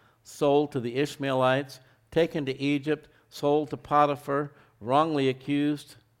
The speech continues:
of rape, imprisoned for, like, twenty years, would you be sitting there thinking, "Oh, I know God means this for good"?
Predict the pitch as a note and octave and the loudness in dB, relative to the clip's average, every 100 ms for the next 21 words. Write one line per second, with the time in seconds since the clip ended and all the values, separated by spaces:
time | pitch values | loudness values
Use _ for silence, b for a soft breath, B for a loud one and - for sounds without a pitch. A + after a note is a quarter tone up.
0 | - G2+ B2 C#3+ D#3 - - _ _ _ | -14 -2 2 4 2 -6 -20 _ _ _
1 | - A#2+ - C#3+ C#3+ D3+ D3 - A2+ A2+ | -8 -8 -4 -2 -2 -4 -6 -6 -4 -4
2 | - - C#3 C#3 C3+ C3+ C3+ C#3+ - - | -4 -10 -6 -6 -4 -4 -2 -4 -8 -20
3 | _ _ _ _ _ _ _ _ _ C3 | _ _ _ _ _ _ _ _ _ -2
4 | C3 D#3+ D3+ D#3+ D3+ C#3+ C3 C3 C#3 C3 | 0 2 2 2 2 2 0 -2 -4 -2
5 | B2+ F3 D3 C#3+ C3+ B2 C#3 A#2 A#2+ B2 | 0 0 0 -2 0 0 -2 -6 -8 -8
6 | C3 F#2 A2+ A#2 E2 | -10 -10 -8 -8 -12